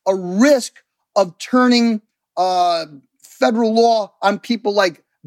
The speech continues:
B L M, uh, supporters, uh, conservatives of goodwill, uh, or, or that amorphous boogeyman of Antifa.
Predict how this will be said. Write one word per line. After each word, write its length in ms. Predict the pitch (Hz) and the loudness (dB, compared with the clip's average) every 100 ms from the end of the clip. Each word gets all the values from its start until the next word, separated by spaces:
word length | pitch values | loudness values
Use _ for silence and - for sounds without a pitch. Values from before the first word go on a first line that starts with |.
| 139 | -6
B 200 | 214 240 | -2 2
L 220 | 226 214 | 2 2
M, 340 | 247 247 214 - _ _ | 0 0 -4 -8 _ _
uh, 200 | 190 185 | 0 0
supporters, 760 | - - - 190 202 220 220 - _ - | -2 -8 -6 -6 -4 -4 -6 -10 _ -2
uh, 240 | 190 190 | 0 0
conservatives 720 | - 220 190 240 247 247 214 | -4 -8 -6 -4 -2 -2 -6
of 160 | 208 180 | -8 -4
goodwill, 760 | 202 196 190 285 226 214 226 - _ _ _ | -4 -4 -2 0 -2 -4 -10 -14 _ _ _
uh, 420 | 190 196 196 202 170 _ | 0 2 2 0 -4 _
or, 440 | 202 214 214 202 - - | -2 2 2 0 -4 -4
or 340 | 196 190 156 | -2 -2 -4
that 260 | 143 208 214 | -2 0 0
amorphous 580 | 220 185 208 277 269 214 | -4 -2 0 0 0 -8
boogeyman 680 | 165 175 208 220 226 247 254 - | -2 0 0 0 0 0 -2 0
of 120 | 220 | -2
Antifa. 760 | 233 262 247 - 392 - 143 | 0 -4 -2 0 0 0 -2